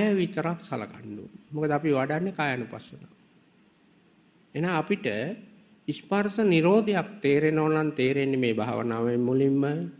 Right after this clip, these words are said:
අපිට මුණ ගැහෙනව නම් මුණ ගැහෙන්නේ,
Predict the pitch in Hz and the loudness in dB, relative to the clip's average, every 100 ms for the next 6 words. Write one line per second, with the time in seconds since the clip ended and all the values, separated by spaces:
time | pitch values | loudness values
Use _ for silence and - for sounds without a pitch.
0 | - - _ _ _ _ _ _ _ _ | -20 -20 _ _ _ _ _ _ _ _
1 | _ - - 135 160 143 143 175 208 180 | _ -14 -6 -2 2 4 6 6 6 2
2 | 175 151 143 127 113 117 113 117 127 127 | 2 0 0 -2 0 0 0 -2 -2 -2
3 | 135 135 156 | -4 -4 -8